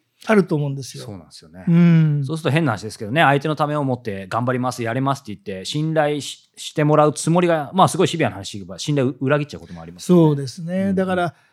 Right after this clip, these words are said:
Speaker 1: もう僕もそういう、もう反省いっぱいあるんですけど、
Speaker 2: うん。
Speaker 1: やっぱりもう前もって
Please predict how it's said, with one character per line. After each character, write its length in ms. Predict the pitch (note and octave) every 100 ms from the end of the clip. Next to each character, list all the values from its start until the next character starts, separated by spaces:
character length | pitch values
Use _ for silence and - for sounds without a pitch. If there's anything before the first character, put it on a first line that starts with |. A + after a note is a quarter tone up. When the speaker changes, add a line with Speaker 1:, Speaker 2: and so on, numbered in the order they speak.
| _ _
Speaker 1:
も 120 | F3 E3
う 20 |
僕 160 | F#3
も 100 | F#3+
そ 140 | F3+ F#3+
う 80 | F#3
い 60 |
う、 340 | F3+ F3+ F3+ G3
も 160 | F#3
う 20 |
反 200 | D3+ F3+
省 160 | E3+ E3+
い 60 | D3+
っ 20 |
ぱ 200 | - G3+
い 20 |
あ 40 | G3+
る 80 |
ん 60 | E3+
で 60 | C#3
す 120 | -
け 120 | D3
ど、 220 | E3 D3+
Speaker 2:
う 20 |
ん。 180 | F#2+ F#2 - _ _
Speaker 1:
や 200 | D#3 E3+ A#3+
っ 180 | -
ぱ 120 | - D#4+
り 260 | A#3+ F3
も 200 | G#3+ F3+
う 40 | E3
前 300 | D#3 A3 C#4
も 140 | C#4+
っ 80 | C#4 _
て 380 | A3+ F#3+ D#3 -